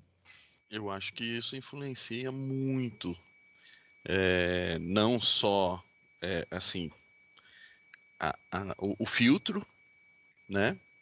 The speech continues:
É, porque no, no Espiritismo, nos livros, se você pegar todo o Pentateuco lá, ele deixa bem claro que o Espiritismo é uma,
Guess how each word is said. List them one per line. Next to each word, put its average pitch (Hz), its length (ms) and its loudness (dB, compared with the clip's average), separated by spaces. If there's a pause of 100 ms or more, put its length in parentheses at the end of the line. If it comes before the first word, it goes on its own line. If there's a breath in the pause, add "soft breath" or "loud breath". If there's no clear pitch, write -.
(520 loud breath)
É, 92 520 4
porque 101 800 4 (520)
no, 110 420 -2
no 131 200 2
Espiritismo, 104 560 0
nos 117 220 0
livros, 104 240 0
se 104 60 -2
você 104 220 2
pegar 107 340 0
todo 110 280 -2 (380)
o 92 120 -4
Pentateuco 92 640 -2
lá, 107 260 0
ele 104 120 2
deixa 101 280 2
bem 107 180 0
claro 98 320 -2
que 120 380 2 (440 loud breath)
o 113 120 4
Espiritismo 120 840 2
é 117 240 2
uma, 104 1040 0